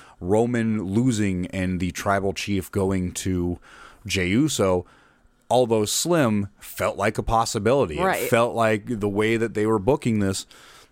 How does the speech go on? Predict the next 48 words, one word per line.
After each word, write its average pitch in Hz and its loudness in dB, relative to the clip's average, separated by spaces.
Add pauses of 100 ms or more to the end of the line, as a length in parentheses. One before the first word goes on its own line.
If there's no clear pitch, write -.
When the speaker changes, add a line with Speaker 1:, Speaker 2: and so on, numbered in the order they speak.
Speaker 1:
that 101 0
Jay 107 2 (340)
might 110 2
actually 110 0
leave 117 0 (500)
with 139 0
the, 143 0 (120)
not 120 4
only 117 4
the 104 0
belt, 139 2
but 107 -2
the, 101 -4
the 101 0
tribal 104 0
king 170 0
position, 87 -2
tribal 101 0 (260)
chief 180 2
position. 87 -2
Speaker 2:
Yeah, 160 2
which 175 -6
is 202 2
almost 226 0
even 196 -2
more 185 2
important 196 -4
than 175 -4 (180)
Speaker 1:
Than 131 4
Speaker 2:
the 123 0
Speaker 1:
the - 0
belt. 196 2
Speaker 2:
belt, - -
which 123 4
Speaker 1:
Right, 165 4
Speaker 2:
even 240 -2
Speaker 1:
right. - 6
Speaker 2:
Roman 247 0
was 180 -4
like, 165 0
"Screw 262 -2
this 208 0
belt, 170 0
I 165 0
don't 143 -4
care 190 -2
about 143 0
it." 139 -6